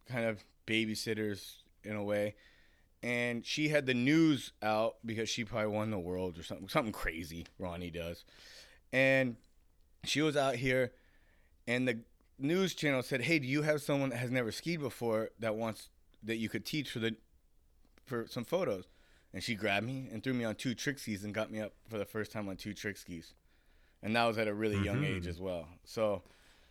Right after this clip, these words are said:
Speaker 1: I have a few little memories, not a lot of early age, just 'cause it's such a mind blur of being at it every day. It wasn't like, "Oh, when was your first, being from Europe, when's your first trip to the U S?"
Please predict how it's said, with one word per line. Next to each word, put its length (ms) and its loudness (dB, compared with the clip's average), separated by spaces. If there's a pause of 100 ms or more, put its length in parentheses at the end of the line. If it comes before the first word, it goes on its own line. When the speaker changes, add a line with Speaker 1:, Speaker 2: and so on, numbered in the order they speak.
(200)
Speaker 1:
I 120 6
have 120 8
a 80 6
few 280 4
little 240 4
memories, 500 0
not 220 4
a 20 4
lot 480 2
of 240 4
early 320 2
age, 220 4
just 160 -6
'cause 160 -2
it's 360 -8 (200)
such 280 -6
a 60 -2
mind 420 0
blur 300 0 (240)
of 140 -6
being 320 0 (320)
at 260 6
it 140 0
every 180 4
day. 200 4
It 100 2
wasn't 340 2
like, 340 2 (380)
"Oh, 120 2
when 180 6
was 100 4
your 100 0
first, 380 0 (720)
being 220 8
from 160 4
Europe, 240 8
when's 160 4
your 60 2
first 240 0
trip 160 0
to 80 -8
the 100 -2
U 180 0
S?" 280 -8